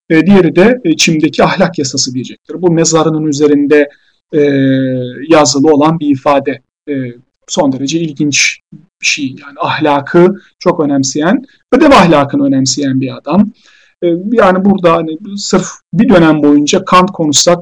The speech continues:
o kadar detaylı olan bir adam. Bu tadımlık bir konu. E, ve onun Tanrı'nın varlığın bir delil olarak gösterdiği, e, ahlak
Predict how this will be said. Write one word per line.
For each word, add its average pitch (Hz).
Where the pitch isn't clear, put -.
o 180
kadar 170
detaylı 151
olan 165
bir 135
adam. 139
Bu 196
tadımlık 208
bir 165
konu. 180
E, 220
ve 285
onun 285
Tanrı'nın 277
varlığın 247
bir 233
delil 233
olarak 226
gösterdiği, 196
e, 156
ahlak 196